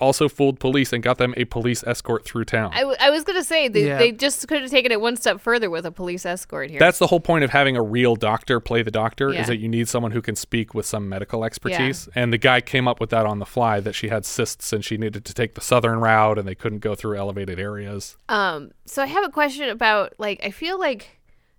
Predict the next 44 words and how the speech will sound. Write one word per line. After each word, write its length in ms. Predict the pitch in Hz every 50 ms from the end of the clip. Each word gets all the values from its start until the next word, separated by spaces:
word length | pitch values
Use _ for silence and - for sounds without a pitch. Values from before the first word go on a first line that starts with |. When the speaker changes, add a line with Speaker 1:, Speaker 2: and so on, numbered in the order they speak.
| _ _ -
Speaker 2:
um, 440 | - 214 208 190 180 170 170 - - -
the 100 | 220 208
scene 440 | - - - 285 269 247 226 214 190
that, 340 | 202 165 - - 190 190
that, 280 | 208 175 - - 185 -
like, 200 | 208 202 196 190
there's 180 | - 208 202 202
a 60 | 196
weird 280 | 208 262 294 339 339
thing 140 | - 196 - 262
happening 540 | 247 - 226 226 240 - 247 226 220 220
with 220 | 208 202 185 185 _
Dom 260 | - 196 196 202 208
DeLuise's 520 | 202 202 185 185 190 185 185 185 185 175 196
hand 680 | 156 131 135 175 170 170 185 214 247 254 269 262 -
being 260 | - 277 294 294 294
held. 440 | 302 - 294 294 302 339 349 339 -
Speaker 1:
Yeah, 160 | 160 170 151
I 40 | 147
Speaker 3:
Yeah. 100 | 160 156
Speaker 1:
don't 160 | 170 185 147 151
know 160 | 160 156 156
why 160 | 143 147 143
that's 180 | 135 135 127 -
happening 340 | 143 120 - - 107 101
either. 100 | 98 285
Speaker 2:
Okay, 280 | 294 285 294 277 208 190
I 80 | 208 247
was 140 | 285 277
like, 160 | 330 320 - -
I 80 | - 285
could 300 | - - - - 349 370
not 260 | 339 349 330 - -
figure 240 | - 311 277 285 277
out 180 | 269 254 208
what 180 | 240 247 247 -
the, 80 | - -
why 240 | 226 233 233 240 240
that 160 | 254 233 190
was 120 | 214 202
relevant, 560 | 202 202 214 226 233 220 196 180 170 165 180 -
but, 120 | 220 -
like, 160 | 220 240 233 180
Speaker 1:
Yeah. 200 | 127 110 95